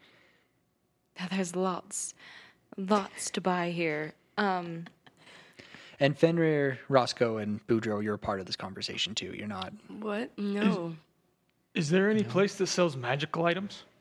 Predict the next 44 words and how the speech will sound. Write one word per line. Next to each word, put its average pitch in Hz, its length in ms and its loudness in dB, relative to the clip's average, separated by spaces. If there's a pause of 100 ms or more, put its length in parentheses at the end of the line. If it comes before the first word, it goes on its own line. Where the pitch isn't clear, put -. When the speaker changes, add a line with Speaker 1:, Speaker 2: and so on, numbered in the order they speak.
(760)
Speaker 2:
There 220 160 6
are 226 200 6
a 190 80 6
few 170 240 4
places 139 480 2
around 123 280 2
here 120 180 4
that 110 300 -4
can, 110 420 -2 (120)
<clears throat> - 120 -18
but 123 140 -2
the 123 220 4
f-, 131 300 -10 (200)
magic 135 340 0
items 127 260 0
are 113 80 -2
few 123 300 0
and 117 100 -4
far 107 160 -2
between. 107 460 -8 (340)
Speaker 4:
Okay. 143 220 -6 (340)
Speaker 2:
A 120 60 2
lot 131 160 6
of 135 80 0
the 123 120 -2
major 120 540 0 (160)
magic 117 340 -2
items 113 300 0
are 123 100 0
in 135 100 2
the 135 60 0
Ma-, 127 240 0
Monarch 127 440 0
District 139 460 0
because 113 480 -6 (1000)
those 123 320 4
around 113 260 0
here 120 140 2
wouldn't 113 240 -2
be 123 120 -4
able 127 160 -2
to 123 180 -4
afford 127 420 -8
them. - 320 -10